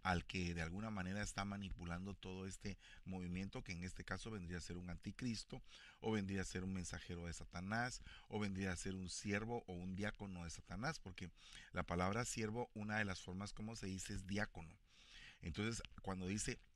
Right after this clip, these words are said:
siervos de Satanás, se está refiriendo a diáconos de Satanás. Entonces,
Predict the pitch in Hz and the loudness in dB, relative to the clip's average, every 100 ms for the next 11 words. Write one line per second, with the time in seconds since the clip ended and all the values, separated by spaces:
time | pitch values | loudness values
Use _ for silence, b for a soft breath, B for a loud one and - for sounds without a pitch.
0 | - - - 127 139 147 104 92 - - | -2 6 6 8 4 4 0 -2 -4 -6
1 | - - - 82 92 151 - b b b | -4 -2 -2 0 2 2 -2 b b b
2 | - 92 95 98 92 92 98 92 113 - | -8 -2 0 2 0 0 0 2 2 2
3 | 95 80 73 - - 78 80 80 - - | -4 -6 -8 -8 -8 -6 -6 -4 -6 -8
4 | 101 113 120 | -4 -4 -4